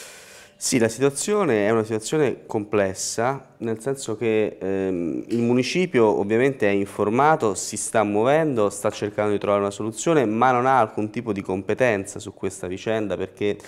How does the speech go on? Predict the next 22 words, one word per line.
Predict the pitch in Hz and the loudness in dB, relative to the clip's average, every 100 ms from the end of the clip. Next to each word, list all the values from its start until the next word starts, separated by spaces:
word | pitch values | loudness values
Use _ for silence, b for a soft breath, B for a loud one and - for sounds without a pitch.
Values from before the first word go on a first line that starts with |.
| B B B B | B B B B
il | 104 | -6
farmer | - 110 107 107 | 0 0 2 -2
market | 117 131 - 95 - 101 95 - - | 0 0 -2 -6 -4 -2 -2 -2 0
è, | 110 117 113 - - | 2 4 2 -4 -6
eh, | 90 87 | -4 -4
diciamo, | 98 110 98 | -4 -2 -2
di | 95 120 | -2 -2
gestione | 113 101 - 110 107 104 101 95 98 | -4 -6 -4 0 0 0 -2 -4 -8
dipartimentale | 113 107 - 107 110 123 139 98 - | -6 -6 -4 -2 -2 2 2 2 -2
e | 95 | -4
in | 95 | -4
particolare | 98 - 107 113 117 | -6 -6 0 2 2
del | 101 | 0
Dipartimento | 92 95 95 101 101 | -4 -4 -4 -4 -4
Attività | 101 98 95 95 | -6 -6 -4 -4
Produttive. | - 90 87 - 67 82 - B B B B B | -4 -6 -6 -8 -8 -8 -14 B B B B B
Eh, | 95 98 98 95 - - | -4 -2 -2 -4 -6 2
è | 165 190 - | 2 2 -2
per | - 143 143 | 0 0 0
quanto | - 135 127 110 | 0 0 -2 -4
concerne | 110 107 131 123 113 107 104 | -4 -4 -4 -2 -2 -2 -4
Corviale | - 110 101 120 131 160 147 104 92 76 | -2 -4 -2 0 0 2 2 2 0 -4